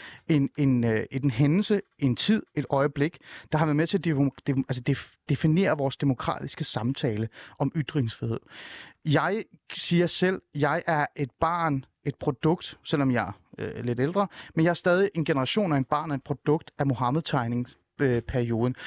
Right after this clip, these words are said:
men også nine eleven. Altså, jeg vågnede op en dag, og så fandt jeg sgu ud af, at livet og verden er ikke så fri og så nemt, som det normalt er. Og, øh, og den frihed, og den liberale frihed, og, øh, den ytringsfrihed,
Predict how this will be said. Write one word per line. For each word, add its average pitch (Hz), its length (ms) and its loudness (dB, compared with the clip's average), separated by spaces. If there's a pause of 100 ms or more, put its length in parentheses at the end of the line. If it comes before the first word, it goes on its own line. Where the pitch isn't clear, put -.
(140)
men 151 100 2
også 165 200 0
nine 151 240 2
eleven. 117 400 -2 (400)
Altså, 143 120 2
jeg 180 100 2
vågnede 190 280 4
op 170 100 0
en 190 120 0
dag, 156 240 -2 (120)
og 147 80 -6
så 165 100 -4
fandt 165 220 0
jeg 147 80 0
sgu - 160 -8
ud 175 160 0
af, 147 240 0 (120)
at - 340 -4 (320)
livet 151 400 0 (300)
og 135 120 -2
verden 127 340 0
er 139 160 0
ikke 135 140 -6
så - 120 -6
fri 180 400 -4
og 131 60 -8
så - 120 0
nemt, 143 300 2 (180)
som 143 260 0
det 123 260 0 (220)
normalt 135 320 0 (100)
er. 113 140 -4 (720)
Og, 156 160 4
øh, 143 280 4 (480)
og 147 260 0 (160)
den 175 140 2
frihed, 202 520 2 (600)
og 143 80 0
den 165 120 4
liberale 156 500 0
frihed, 120 300 -2 (220)
og, 131 280 2
øh, 123 120 2
den 160 140 0
ytringsfrihed, 143 640 0